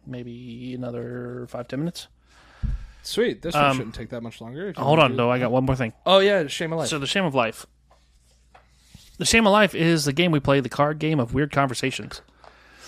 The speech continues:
Speaker 1: Get yourself your own copy of The Shame of Life at the shame of life dot com. Get yourself The Works, actually, which has The Shame of Life plus all of the expansions.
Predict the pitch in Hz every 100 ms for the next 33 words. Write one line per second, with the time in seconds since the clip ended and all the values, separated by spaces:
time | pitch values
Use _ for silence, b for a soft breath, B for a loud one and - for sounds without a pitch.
0 | b - 180 170 185 156 156 180 147 143
1 | 123 120 147 135 131 156 - - - 156
2 | 143 160 - 151 - 165 156 139 - 143
3 | - 143 127 117 113 139 151 - - 123
4 | 113 131 131 117 131 165 135 - 190 156
5 | 143 170 - - 190 - 147 170 127 120
6 | - 151 143 123 113